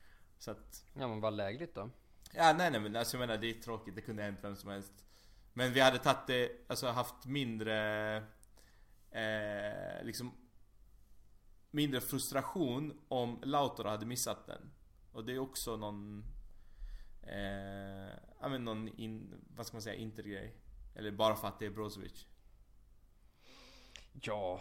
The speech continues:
Speaker 2: alltså det, det, man är ju... Man tror ju inför, det har jag märkt en ganska fantastisk grej. Man tror inför varje säsong att nu har jag varit med så länge så nu börjar jag bli härdad, liksom.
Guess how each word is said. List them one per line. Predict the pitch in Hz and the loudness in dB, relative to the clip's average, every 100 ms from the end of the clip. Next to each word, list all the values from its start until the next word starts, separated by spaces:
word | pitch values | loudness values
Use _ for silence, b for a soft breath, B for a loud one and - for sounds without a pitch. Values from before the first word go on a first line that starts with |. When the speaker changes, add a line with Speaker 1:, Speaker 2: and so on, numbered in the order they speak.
| - | -2
Speaker 2:
alltså | 120 123 123 | -2 0 0
det, | 123 135 131 | 2 4 4
det, | 139 143 | 4 0
man | 139 160 147 | 2 2 2
är | |
ju... | 160 147 110 104 104 B B - - b b b b b b b - - - | 2 2 2 0 -4 B B -20 -20 b b b b b b b -20 -20 -10
Man | 135 151 147 | 2 2 2
tror | 165 240 262 175 | 0 0 0 2
ju | 110 104 | 2 0
inför, | 123 110 110 123 110 | -2 -2 0 2 2
det | 151 | 2
har | 196 | 2
jag | 190 | 2
märkt | 127 113 107 | 4 2 0
en | 113 | 0
ganska | 113 107 - | 2 0 -2
fantastisk | - 101 104 101 117 | -2 0 0 -2 -6
grej. | 160 180 101 | -2 0 2
Man | 117 131 | 2 0
tror | - 202 233 120 | 0 0 2 0
inför | 101 104 | 0 0
varje | 107 107 98 | 2 2 0
säsong | - 113 190 185 104 | -4 -4 0 2 2
att | 95 92 - | -2 -4 -4
nu | 131 | -2
har | 185 | 4
jag | 170 | 6
varit | 113 101 | 6 4
med | 107 160 160 | 4 4 2
så | - 113 | 2 2
länge | 101 98 95 | 2 2 0
så | - | 0
nu | 113 | 0
börjar | 143 175 | 2 4
jag | 107 | 4
bli | 101 | 2
härdad, | - 139 104 120 - 92 87 | 2 4 4 2 2 0 -4
liksom. | 85 - | -8 -8